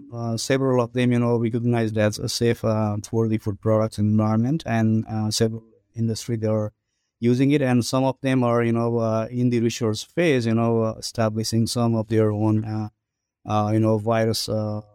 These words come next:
phases, um, to act against, you know, the, the outbreak causing organisms like pathogenic types.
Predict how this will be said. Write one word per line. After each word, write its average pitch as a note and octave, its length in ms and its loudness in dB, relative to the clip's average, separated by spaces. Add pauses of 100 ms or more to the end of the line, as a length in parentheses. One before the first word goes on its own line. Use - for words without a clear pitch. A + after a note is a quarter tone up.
(160)
phases, B2+ 680 0
um, A2+ 420 -2 (340)
to B2+ 160 2
act A#2+ 300 -2
against, A2+ 400 0
you A2+ 80 2
know, A2+ 260 2
the, A2 560 0 (380)
the B2 140 0
outbreak B2 520 0
causing A2+ 380 2
organisms G#2+ 560 0
like G#2+ 200 0
pathogenic G#2+ 460 -2
types. G2+ 480 -6